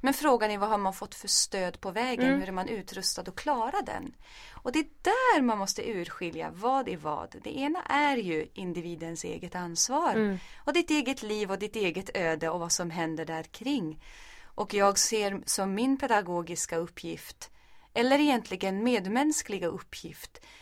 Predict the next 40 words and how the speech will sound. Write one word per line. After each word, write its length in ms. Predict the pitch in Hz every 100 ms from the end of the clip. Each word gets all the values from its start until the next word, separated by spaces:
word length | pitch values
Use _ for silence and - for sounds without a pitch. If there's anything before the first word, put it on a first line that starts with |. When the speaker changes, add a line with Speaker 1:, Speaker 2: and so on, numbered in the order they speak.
| -
Speaker 1:
är 120 | 202
att 100 | 226
försöka 420 | - 254 196 175 185
stötta 500 | - 311 302 - 202
människor 440 | 214 262 262 208
på 140 | 202
vägen 680 | 185 208 175 160 170 165 170 - _ _ - - -
så 480 | - - 381 392
att 360 | 359 233 - 175
den 320 | 185 175 170
resan, 500 | 175 160 - 165 165
vad 300 | 165 214 220
det 80 | 180
än 280 | - 165 160
blir, 400 | 202 311 262 349 381
för 160 | -
den 200 | 175 170
kan 200 | - 254
man 80 | 381
ju 40 | 349
inte 200 | 240 175
rå 180 | 165 156
över, 380 | 151 160 247 - - - - - - -
vad 300 | 214 320 311
det 120 | 247
än 240 | 208 190 160
blir, 420 | 165 156 156 -
att 120 | 240
man 140 | 285
är 40 | 285
så 160 | 277
väl 500 | 247 196 233 226 196
rustad 520 | 180 170 - 180 170 -
och 120 | -
omhändertagen 920 | 185 190 175 160 160 180 160 160 156
och 60 | 156
stöttad 500 | - 196 - 175 -
som 320 | - 180 196
möjligt. 640 | 339 240 277 370 - -
Speaker 2:
Mm. 300 | 285 254 277